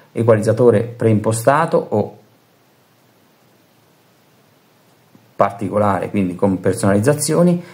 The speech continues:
riduzione del rumore, modalità quindi automatic noise cancelling attiva,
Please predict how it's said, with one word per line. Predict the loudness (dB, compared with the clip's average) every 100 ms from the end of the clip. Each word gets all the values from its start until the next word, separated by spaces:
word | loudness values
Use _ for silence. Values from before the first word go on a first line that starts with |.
| -20
riduzione | -2 2 2 4 4 6
del | 4 4
rumore, | 2 4 4
modalità | 6 4 4 2 0 -2 -14
quindi | -4 0 0 -2 -8
automatic | -2 0 2 2 0 -6 -8 -14 -8
noise | 0 2 2 2
cancelling | -2 -2 -4 -12 -12
attiva, | -14 -4 2 4 2 -2